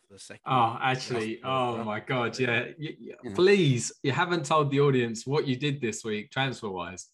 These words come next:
Speaker 2: Please tell the audience what you did this week transfer-wise.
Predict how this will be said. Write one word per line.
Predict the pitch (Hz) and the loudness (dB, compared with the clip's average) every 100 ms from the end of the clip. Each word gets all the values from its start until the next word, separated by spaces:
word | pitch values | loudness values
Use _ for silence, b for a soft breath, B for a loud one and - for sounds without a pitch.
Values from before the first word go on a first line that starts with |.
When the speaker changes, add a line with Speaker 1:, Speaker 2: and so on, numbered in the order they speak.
| _ _ _ _ _ - | _ _ _ _ _ -2
Speaker 2:
Please | 143 160 147 | 2 2 2
tell | - 156 147 | 2 2 4
the | 147 | 6
audience | 135 113 113 120 - | 6 4 2 0 -4
what | 123 | -2
you | 139 | 2
did | 131 123 | 4 2
this | 107 120 - | 0 0 0
week | 135 135 | -2 -2
transfer-wise. | 120 123 - 104 101 101 | -6 -6 -6 -4 -4 -6